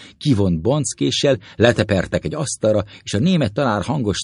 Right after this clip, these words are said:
tam-tam kiáltásaira felvágták a nyakamat. A következő pillanatban felugrottam, és úgy vágtam pofon az asszisztenst, hogy az rögtön megállapította önmagán a műtéti változásokat.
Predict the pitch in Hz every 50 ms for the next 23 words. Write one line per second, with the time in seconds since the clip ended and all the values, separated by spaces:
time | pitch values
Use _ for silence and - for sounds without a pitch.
0 | _ - 165 170 156 123 92 - - 147 139 104 - - 156 165 156 143 123 98
1 | 107 120 110 95 - 104 101 98 101 92 - - - - - - 147 - 113 85
2 | 87 80 78 - - 78 - - 80 76 76 65 - - - 65 62 58 - -
3 | _ _ _ _ _ _ _ _ _ _ _ _ _ _ - 95 - 160 151 110
4 | - - 82 82 87 - - - 143 135 117 101 85 82 80 73 76 69 - -
5 | - 180 165 123 98 101 107 101 - _ - 95 87 85 82 85 _ _ _ _
6 | - - - - 247 170 120 101 214 254 202 180 - - 92 82 - 139 113 -
7 | 104 85 78 - - - 101 - 113 - - - - 143 156 131 - - - -
8 | - - - 113 113 95 87 90 78 - - - 87 92 123 127 117 113 113 98
9 | - 104 101 - 85 76 - - 139 120 113 98 90 85 92 87 87 90 90 -
10 | - - - 107 131 131 113 101 101 78 67 - 82 73 82 73 62 62 - -
11 | - - 67 52 - - - 78 - - - 65 -